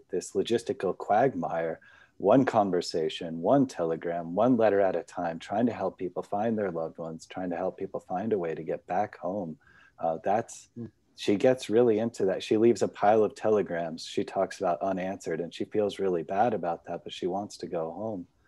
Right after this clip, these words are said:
Speaker 1: back to Oberstdorf. Um, one thing that I think we can take from Noach Masi, that we can take from a lot of Holocaust memoirs, is this sense that it's important to share their stories.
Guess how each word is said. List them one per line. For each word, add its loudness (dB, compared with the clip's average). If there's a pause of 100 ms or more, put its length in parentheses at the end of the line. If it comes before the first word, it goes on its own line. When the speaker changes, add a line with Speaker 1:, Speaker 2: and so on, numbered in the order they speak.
(260)
Speaker 1:
back 0
to -4
Oberstdorf. -4 (720)
Um, -2 (800)
one 6
thing 6
that 6
I 4
think -2
we 4
can -4
take 4
from -2
Noach 0
Masi, -4
that 2
we -4
can -6
take 2
from -4
a -2
lot 0
of -4
Holocaust -4
memoirs, -4
is -4
this -4
sense -6
that 2
it's -8
important -2
to -2
share 0
their -2
stories. -4